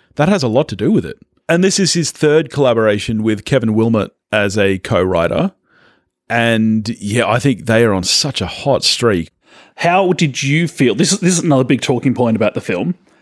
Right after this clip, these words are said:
Speaker 2: um, the flashback sequences.
Speaker 1: Yeah, I had no problem. I was totally on board with it. I know some people, for example, have issues with the fact that it was the same cast. Um,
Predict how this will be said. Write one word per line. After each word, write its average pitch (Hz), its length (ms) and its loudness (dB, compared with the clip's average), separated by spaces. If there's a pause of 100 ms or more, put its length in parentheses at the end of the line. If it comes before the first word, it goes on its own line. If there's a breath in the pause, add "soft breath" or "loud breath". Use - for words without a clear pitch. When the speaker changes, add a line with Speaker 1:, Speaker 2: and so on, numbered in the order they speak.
(160 soft breath)
Speaker 2:
um, 120 400 2
the 135 80 0
flashback 120 460 -2 (260)
sequences. 107 580 -4
Speaker 1:
Yeah, 220 160 0
I 180 120 2
had 247 180 0
no 196 140 2
problem. 175 380 -2
I 120 100 0
was 190 180 2
totally 170 640 2
on 151 160 0
board 143 220 0
with 185 120 0
it. 123 60 0
I 131 80 2
know 185 160 2
some 202 280 0
people, 151 260 0
for 123 140 -2
example, 113 400 -2
have 113 160 0
issues 107 400 2
with 113 180 -2
the 107 80 0
fact - 560 -4
that 117 100 0
it 101 80 0
was 101 300 -2 (120)
the 104 160 0
same 95 320 0
cast. 117 540 -2 (800 soft breath)
Um, 147 420 0